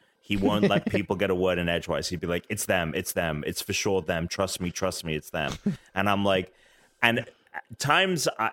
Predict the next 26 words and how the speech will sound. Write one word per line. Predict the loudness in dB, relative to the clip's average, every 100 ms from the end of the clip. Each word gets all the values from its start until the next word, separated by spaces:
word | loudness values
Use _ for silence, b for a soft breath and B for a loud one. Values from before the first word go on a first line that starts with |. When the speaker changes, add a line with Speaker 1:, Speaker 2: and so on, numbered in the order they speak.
| 0
Speaker 1:
I | 2 4
don't | 2 2
even | 2 0
think, | 0 -2 0 0
like, | -2 0 0
"Oh, | 0
Tuna's | -2 -2 0 -2 -2
the | -4
imposter." | 0 0 0 -2 -4 -6 b b _
I | 2 2
just | 2 -2 0
think | -2 0
that | -4 -4
he | -2 0 0
is | 0
so | 0 2 2 0 -4
adamant | 2 2 2 -2 -6 -10 _ _ _ _
that | 0 0 -2 -12 -6
they, | 0 2 4 0 -2
someone | -2 0 0
else | 0 -2 -4
is, | -4 -2 -2 -4 -4
that | -4 -4
he | -4 -2 0 0 0
is | -2 -2 -2 -4 -4
like, | -4 -4